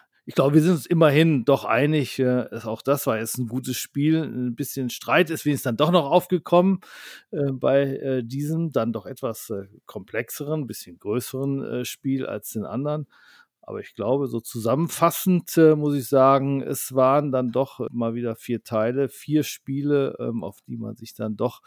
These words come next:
wahrscheinlich doch weitgehend einigen konnte. Und die ganz große Kontroverse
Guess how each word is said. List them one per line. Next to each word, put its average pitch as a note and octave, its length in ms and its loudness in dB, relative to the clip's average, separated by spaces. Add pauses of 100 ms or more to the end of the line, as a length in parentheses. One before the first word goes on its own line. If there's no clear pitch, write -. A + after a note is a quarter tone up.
(580)
wahrscheinlich A2 320 -8
doch A2+ 160 0
weitgehend A#2 460 2
einigen C3+ 680 4
konnte. B2+ 640 -2
Und G2 520 -14
die G2 280 -16
ganz E3 340 4
große D#3+ 340 4
Kontroverse C3 1000 0